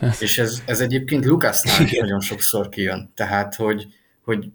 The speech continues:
Speaker 1: igazából néha ő is képekkel, szimplán nagyon jól, még a prequel filmeknél és a Star Warsnál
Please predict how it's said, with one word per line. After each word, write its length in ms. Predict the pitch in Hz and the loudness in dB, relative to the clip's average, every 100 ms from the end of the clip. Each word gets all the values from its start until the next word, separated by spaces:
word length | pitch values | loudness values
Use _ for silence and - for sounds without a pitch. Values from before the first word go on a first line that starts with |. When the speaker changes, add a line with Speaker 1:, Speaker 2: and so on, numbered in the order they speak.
| - | -6
Speaker 1:
igazából 580 | 131 135 143 139 139 139 | 2 4 4 2 2 2
néha 240 | 147 135 | 4 6
ő 140 | 135 | 6
is 200 | 123 - | 6 2
képekkel, 920 | - 123 120 127 - 135 131 131 131 131 | 0 0 2 0 0 2 4 4 2 2
szimplán 400 | - 131 127 113 | 0 2 0 0
nagyon 220 | 110 104 | 0 2
jól, 200 | 104 107 | 2 2
még 140 | 104 107 | 2 0
a 80 | |
prequel 400 | 101 120 - 101 98 | 2 -2 0 -2 -2
filmeknél 580 | 104 98 95 - 98 | -6 -6 -6 -6 -6
és 120 | 92 - | -6 -4
a 40 | |
Star 300 | - 110 101 | -2 0 -2
Warsnál 540 | 101 - - 107 107 | -4 -8 -4 -4 -4